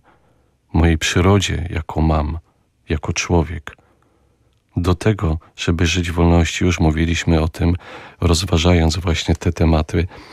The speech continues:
analizując treści katechizmu Kościoła katolickiego, kiedy człowiek jest wolny. Rodzice jako pierwsi odpowiedzialni za wychowanie swoich dzieci mają prawo wybrać dla nich szkołę,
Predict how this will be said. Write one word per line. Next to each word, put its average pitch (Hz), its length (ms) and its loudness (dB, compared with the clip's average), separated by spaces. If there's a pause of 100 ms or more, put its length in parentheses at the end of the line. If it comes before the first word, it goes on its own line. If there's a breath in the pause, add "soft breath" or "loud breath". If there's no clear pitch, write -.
(340 loud breath)
analizując 82 760 2
treści 82 540 -2 (580)
katechizmu 82 580 -2
Kościoła - 420 -2
katolickiego, 80 840 -4 (420 loud breath)
kiedy 110 280 0
człowiek 85 460 0
jest - 300 -4 (460 loud breath)
wolny. 80 640 0 (1000 loud breath)
Rodzice 101 440 2
jako 113 280 2
pierwsi 127 500 0
odpowiedzialni 90 640 2
za 98 160 0
wychowanie 92 480 0
swoich 90 320 0
dzieci 110 300 0
mają 98 240 4
prawo 95 420 0 (380 loud breath)
wybrać 110 520 2
dla 95 160 2
nich 101 260 2
szkołę, 82 500 0